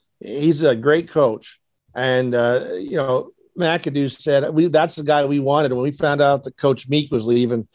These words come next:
we wanted him." And they've responded, and they've had a good year. So that,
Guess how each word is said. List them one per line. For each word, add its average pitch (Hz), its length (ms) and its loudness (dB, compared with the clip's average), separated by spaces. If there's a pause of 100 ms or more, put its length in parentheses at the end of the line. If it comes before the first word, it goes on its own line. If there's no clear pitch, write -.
(280)
we 139 100 4
wanted 151 380 4
him." 123 240 -2 (260)
And 127 160 -2
they've 196 160 4
responded, 185 600 0
and 143 100 -4
they've 160 120 2
had 185 160 2
a 160 40 -2
good 151 260 0
year. 147 280 2
So 139 200 -6
that, 156 240 4